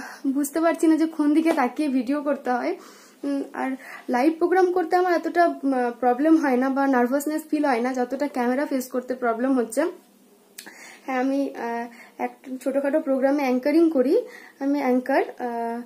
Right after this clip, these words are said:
আর এখনও student, এই টু থাউজেন্ড টোয়েন্টিতে আমি বিপিএড complete করলাম, মাস্টার্সের জন্য apply করছি, masters করব। আহ, আমি আমার এই চ্যানেলে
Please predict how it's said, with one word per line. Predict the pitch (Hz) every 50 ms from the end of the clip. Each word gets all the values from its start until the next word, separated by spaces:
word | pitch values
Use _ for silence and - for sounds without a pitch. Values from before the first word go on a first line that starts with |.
| - - - - - -
আর | - 247 247 247 254 247 254
এখনও | 269 269 254 - - 302 311 320 320
student, | 320 - - 262 254 233 269 311 392 415 381 - -
এই | 247 247 254 262 254 254 247 - _
টু | - 262 262
থাউজেন্ড | - 262 254 262 254 277 285 285 285 277
টোয়েন্টিতে | 277 254 240 247 247 269 269 277
আমি | 269 277 285 294
বিপিএড | 262 233 247 240 240 - 269 285 269 -
complete | 269 247 240 226 247 262 269 269
করলাম, | - 262 240 240 247 277 349 370 - - - - - - -
মাস্টার্সের | 247 247 247 - - 269 269 269 277 262
জন্য | 262 277 277 277 277 269 269
apply | - 240 233 - 262 269
করছি, | 269 - 269 247 247 - - 330 392 427
masters | 381 359 330 269 247 240 - 277 269 269 269
করব। | - 254 233 214 247
আহ, | 359 440 - - - - - - - - - - _ - 277 262 254 -
আমি | 262 254 269 285 294
আমার | 294 294 311 320
এই | 320 320 311
চ্যানেলে | 320 294 247 247 247 247 254 294 349 427